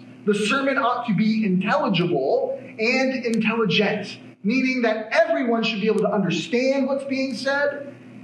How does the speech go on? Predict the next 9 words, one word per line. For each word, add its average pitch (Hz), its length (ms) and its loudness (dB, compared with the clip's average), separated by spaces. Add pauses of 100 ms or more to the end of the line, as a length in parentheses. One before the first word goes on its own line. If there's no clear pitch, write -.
(160)
and 185 140 0
led 220 160 2
to 208 100 0
consider 226 600 0 (180)
carefully 170 520 -2
the 151 120 -6
arguments 165 580 -2
presented 151 600 -8
from 131 420 -4